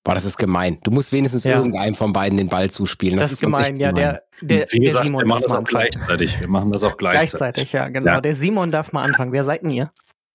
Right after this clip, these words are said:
Speaker 3: Wir sind zwei Drittel von Godzilla in the Kitchen aus Leipzig und ich bin das eine Drittel am Bass, Simon.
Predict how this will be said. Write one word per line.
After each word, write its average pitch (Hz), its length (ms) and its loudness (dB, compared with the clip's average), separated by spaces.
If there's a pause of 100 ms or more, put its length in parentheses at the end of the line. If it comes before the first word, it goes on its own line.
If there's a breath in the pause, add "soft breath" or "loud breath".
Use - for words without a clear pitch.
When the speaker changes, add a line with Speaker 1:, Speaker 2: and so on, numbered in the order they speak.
(440 loud breath)
Speaker 3:
Wir 113 680 0
sind 104 540 0
zwei 110 280 4
Drittel 107 360 0
von 101 340 0
Godzilla 104 400 0
in 92 120 -2
the 87 60 -4
Kitchen - 400 2
aus 80 280 -2
Leipzig 85 640 0 (440 loud breath)
und 87 340 2
ich - 460 -2
bin 95 320 2
das 87 260 0
eine 95 300 2
Drittel 90 300 -2
am 85 180 -4
Bass, - 400 0
Simon. 120 540 0